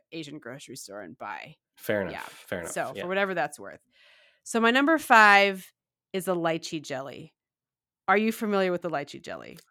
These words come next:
Speaker 2: I am. It comes in those little plastic container
Speaker 1: Yes.
Speaker 2: things.
Speaker 1: Okay. So it comes in these
Speaker 2: Yes.
Speaker 1: big plastic buckets, but they're
Speaker 2: Yeah.
Speaker 1: individually packaged in, um, what I can best liken to as, like, those little shots of cream for your coffee.
Speaker 2: Yes.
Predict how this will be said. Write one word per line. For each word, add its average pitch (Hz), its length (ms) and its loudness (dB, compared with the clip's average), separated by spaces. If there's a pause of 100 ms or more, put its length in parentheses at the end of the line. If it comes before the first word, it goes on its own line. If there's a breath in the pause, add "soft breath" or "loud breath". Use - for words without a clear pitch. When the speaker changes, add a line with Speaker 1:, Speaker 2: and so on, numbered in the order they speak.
(220)
Speaker 2:
I 123 160 6
am. 113 320 8
It 95 100 -8
comes 107 300 -2
in 107 100 0
those 101 220 -2
little 101 200 -2
plastic 95 520 -8
container 95 400 -6
Speaker 1:
Yes. 202 420 6
Speaker 2:
things. 190 100 -4
Speaker 1:
Okay. 175 200 -6
So 180 160 -12
it 165 120 -18
comes 233 220 0
in 254 80 0
these 226 200 0
Speaker 2:
Yes. 180 60 -12
Speaker 1:
big 208 200 0
plastic 240 420 -2
buckets, 160 580 -6 (420 soft breath)
but 196 180 -2
they're 202 160 0
Speaker 2:
Yeah. 220 80 2
Speaker 1:
individually 262 600 0
packaged 196 720 -2
in, 170 480 -4 (140)
um, 151 480 -2 (100)
what 190 160 0
I 185 80 2
can 190 220 -4
best 202 340 2
liken 196 280 0
to 185 200 -4
as, 160 140 -6
like, 147 160 -6
those 160 160 -8
little 165 160 -8
shots 175 420 0
of 156 100 -10
cream 226 460 -4
for 202 160 -8
your 151 140 -4
coffee. 185 460 -2
Speaker 2:
Yes. - 420 -8